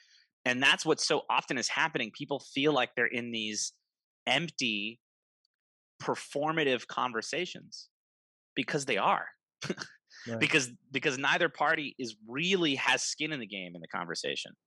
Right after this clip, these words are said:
Speaker 1: right? What do
Speaker 2: Right.
Speaker 1: I mean when I say skin in the game? I mean that they feel like they're invested in the outcome.
Speaker 2: Mm.
Speaker 1: That the, the end point that we're driving towards in this conversation, it requires both of us.
Speaker 2: Right.
Speaker 1: <laughs> So often people just sort of filibuster, <laughs> you know,
Speaker 2: Right,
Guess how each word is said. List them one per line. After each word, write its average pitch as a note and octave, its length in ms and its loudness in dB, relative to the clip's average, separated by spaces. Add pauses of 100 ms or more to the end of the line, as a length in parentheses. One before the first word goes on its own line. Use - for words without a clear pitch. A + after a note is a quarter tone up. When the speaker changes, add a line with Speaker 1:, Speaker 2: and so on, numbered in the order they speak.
(120)
Speaker 1:
right? G#2 140 -2
What A#2 60 2
do B2 80 4
Speaker 2:
Right. B2 60 2
Speaker 1:
I - 20 0
mean A#2 160 -2
when A2 80 2
I G#2+ 60 0
say A2 120 -2
skin A2 260 -2
in A#2+ 60 -4
the B2+ 60 -2
game? C#3+ 200 -2
I B2+ 60 0
mean B2 180 -2
that A2+ 120 -4
they G#2+ 100 -2
feel B2+ 340 -2
like A2 220 0
they're A2 160 -2
invested G#2 560 -4
in G#2+ 80 0
the F#2+ 180 -8
outcome. F2 420 -4 (380)
Speaker 2:
Mm. A#2 260 -2 (160)
Speaker 1:
That - 120 -12
the, G#2 180 -2 (320)
the A2 140 2 (220)
end D#3 340 2
point A#2+ 360 -2
that G#2 100 0
we're A#2+ 100 2
driving A#2 460 0
towards C#3 260 -2
in C3 80 -10
this C3 120 -8
conversation, D3+ 760 -4 (180)
it D#3+ 100 2
requires D3 520 6
both C3 260 2
of F#2+ 80 -6
us. - 380 -10 (420)
Speaker 2:
Right. A2 240 -2
Speaker 1:
<laughs> - 220 -8
So D#3+ 240 2
often D#3+ 340 4
people D3+ 300 0
just C3 240 -2
sort C3+ 180 4
of A2+ 140 2 (720)
filibuster, F3 720 4 (200)
<laughs> - 220 -12
you E3+ 80 -2
know, D#3+ 180 4
Speaker 2:
Right, B2+ 180 2